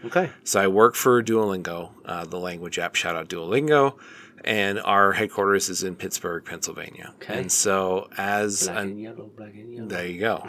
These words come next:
Speaker 1: <laughs>
Speaker 2: Now, I can't be a Steelers fan. But,
Speaker 1: <laughs>
Speaker 2: uh, as I've gone to our headquarters many times a year, um, I've started to go to Pens-, Penguin games, and it just so happens they're extremely good most of the time. And so I've started watching Penguins. And it pro-,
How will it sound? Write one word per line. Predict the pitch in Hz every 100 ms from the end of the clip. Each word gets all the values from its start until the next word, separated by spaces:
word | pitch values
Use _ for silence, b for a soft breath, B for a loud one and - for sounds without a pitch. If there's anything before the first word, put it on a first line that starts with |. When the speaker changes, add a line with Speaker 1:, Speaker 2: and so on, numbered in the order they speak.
| -
Speaker 1:
<laughs> | 98
Speaker 2:
Now, | 90 87
I | 71 90 -
can't | 104 92
be | 85 82
a |
Steelers | 76 - - -
fan. | - - - -
But, | 107 - B B
Speaker 1:
<laughs> | 120 B - -
Speaker 2:
uh, | 98 90 -
as | 101 117
I've | 113 110 101 -
gone | 107 104 107 107
to | 110
our | 98
headquarters | 104 98 104 98 92
many | 98 92
times | - 98 92 87
a |
year, | 92 127 131 120 110 _ _
um, | 90 87 85 82
I've | -
started | 92 87
to | 85
go | 85
to | 80
Pens-, | - 104 95 - _
Penguin | 123 120 120
games, | 110 107 101 95 - -
and | - 90
it |
just | 92 85
so | -
happens | 82 - - -
they're | 82 82
extremely | - - 80 78
good | 101 104 95
most | 87 - -
of |
the | -
time. | 104 92 90 B B B B B B _
And | - 90 80 78 78
so | - -
I've | 82
started | - - 76
watching | 76 - -
Penguins. | - - - - - - - _ _ _
And | 90 82
it | 80
pro-, | -